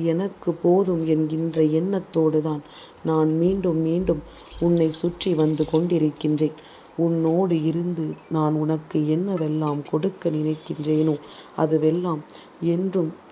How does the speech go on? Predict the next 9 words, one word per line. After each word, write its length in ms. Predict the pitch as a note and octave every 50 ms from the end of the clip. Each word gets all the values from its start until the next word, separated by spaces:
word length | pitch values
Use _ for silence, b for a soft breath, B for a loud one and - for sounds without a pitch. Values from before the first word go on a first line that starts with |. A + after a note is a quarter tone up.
| - - D#3+
என்றென்றும் 680 | E3 E3+ F3 F#3 F#3+ F3+ F#3 E3+ E3 D#3+ D#3 E3 D#3 D#3 - - - - - -
உனக்குள் 580 | E3 F3 F3 F#3 G3 G3 - - - F#3+ E3+ E3 E3 E3
மிகுந்த 460 | E3+ E3+ E3+ F#3+ G3+ G#3 G#3 G#3 F3+ F3
மன 240 | D#3+ D#3+ D#3+ D#3 D#3+
உறுதியை 560 | D#3+ D#3 D#3 E3 F#3+ G3 E3+ E3 D#3+ D#3+ D#3+ D#3 D3+ - -
கொடுக்க 480 | - E3+ E3 F3 F#3+ F3 - - F3
வேண்டும். 400 | D3+ D3+ D3+ D3+ D3+ D3+ E3 - B B B B B B B B B -
என் 200 | D#3+ D#3 D3+ D3+ C#3+
பிள்ளையே, 500 | - E3+ E3 F3 F3 E3 D#3+ D#3 D#3+ D3+